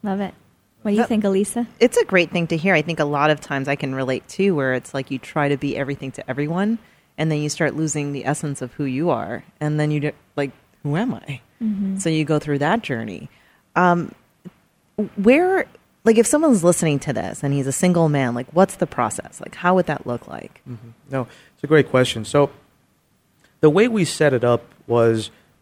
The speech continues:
Speaker 3: we wanted to make sure that the men, um, receive the feedback, uh, about their progress from someone that would matter to them.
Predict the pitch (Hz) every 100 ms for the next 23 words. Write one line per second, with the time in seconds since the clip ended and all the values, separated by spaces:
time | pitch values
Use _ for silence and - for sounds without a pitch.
0 | _ 151 196 180 175 - 127 120 135 135
1 | - 127 123 113 107 107 - - 117 117
2 | 110 123 131 110 110 110 _ _ _ _
3 | 107 113 110 107 107 104 - - 131 135
4 | - 160 165 170 147 - - _ _ _
5 | 113 - 127 123 120 120 113 113 _ _
6 | _ - 156 156 123 110 107 110 - -
7 | 117 - 117 117 123 123 - 120 117 113
8 | 113 113 _ _ _ - 139 143 117 104
9 | 101 - - _ _ _ _ - 135 -
10 | 202 196 139 131 131 110 117 127 127 123
11 | 107 110 101 -